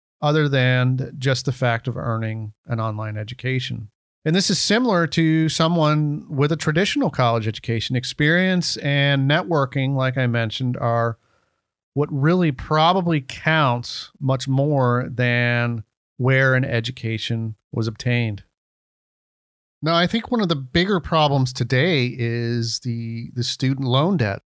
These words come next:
Going to an online school may afford someone more flexibility to actually work and go to school. And this could certainly be an advantage and, and a debate on going to an online school as opposed to having to show up physically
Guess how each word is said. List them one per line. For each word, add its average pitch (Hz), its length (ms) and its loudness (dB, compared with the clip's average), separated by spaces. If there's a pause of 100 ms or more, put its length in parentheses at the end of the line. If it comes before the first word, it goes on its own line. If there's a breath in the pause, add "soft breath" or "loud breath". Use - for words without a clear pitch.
(140)
Going 190 440 4
to 160 540 2
an 135 80 2
online 151 720 4
school 113 580 0 (500 loud breath)
may 160 580 2
afford 135 480 0
someone 127 680 0 (160)
more 143 220 0
flexibility 131 1300 -2 (120)
to 113 540 -2
actually 120 380 -2
work 120 360 -2
and 113 120 -2
go 107 140 -4
to 104 60 -6
school. 107 380 -6
And 139 300 0
this 185 160 0
could 214 160 -4
certainly 175 340 0
be 160 340 0
an 147 100 0
advantage 131 600 2
and, 127 300 0
and 127 120 2
a 127 40 2
debate 131 720 0
on 123 720 -2 (280)
going 156 300 0
to 147 140 0
an 117 80 2
online 113 320 -2
school 113 360 -2
as 113 80 -4
opposed 123 360 -2
to 123 80 0
having 123 300 0
to 113 60 -10
show 120 280 0
up 117 100 -2
physically 117 640 -4